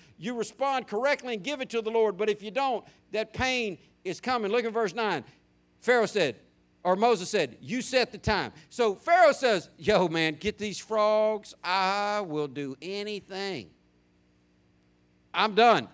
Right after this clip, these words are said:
I give up. You win. No mas. You win. No more of this for me."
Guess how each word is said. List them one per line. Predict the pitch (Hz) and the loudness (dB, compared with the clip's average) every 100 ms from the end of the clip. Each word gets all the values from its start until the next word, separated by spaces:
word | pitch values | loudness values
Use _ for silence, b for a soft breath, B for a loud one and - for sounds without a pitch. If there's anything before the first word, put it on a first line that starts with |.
| - | 4
I | 196 | 4
give | 185 226 | 6 6
up. | 254 190 - | 8 6 2
You | 127 156 247 | -10 -4 2
win. | 262 277 294 294 - _ _ _ - | 8 10 10 8 -4 _ _ _ -6
No | 156 254 | 2 4
mas. | 277 294 240 - - - _ _ _ _ _ _ _ _ _ _ _ _ _ _ _ _ _ _ _ _ _ _ _ _ _ _ _ _ _ _ _ | 10 10 10 4 -10 -16 _ _ _ _ _ _ _ _ _ _ _ _ _ _ _ _ _ _ _ _ _ _ _ _ _ _ _ _ _ _ _
You | 147 277 | 2 4
win. | 294 302 202 110 - | 6 6 4 0 -12
No | 120 233 330 | -4 2 6
more | 320 294 | 10 10
of | 277 | 8
this | 262 | 2
for | - 240 | 2 2
me." | 233 143 | 2 0